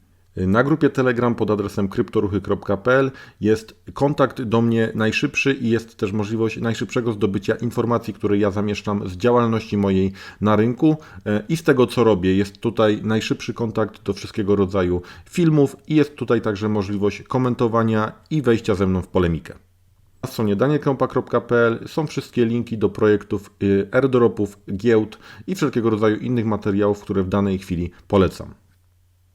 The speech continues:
Jeżeli jeszcze nie masz na żadnej giełdzie kryptowalut, y, konta, to zapraszam Cię na giełdę Zonda,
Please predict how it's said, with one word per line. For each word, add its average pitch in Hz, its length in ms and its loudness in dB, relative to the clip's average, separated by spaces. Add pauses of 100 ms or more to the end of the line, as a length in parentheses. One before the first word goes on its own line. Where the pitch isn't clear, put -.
(140)
Jeżeli 147 280 4
jeszcze 127 260 0
nie 139 200 2
masz 127 260 0
na 113 140 -2
żadnej 117 300 0
giełdzie 107 320 0
kryptowalut, 95 800 -2 (360)
y, 92 80 0
konta, 151 320 0
to 110 100 -6
zapraszam 107 420 -2
Cię 107 100 -2
na 101 140 0
giełdę 90 560 0
Zonda, 123 560 2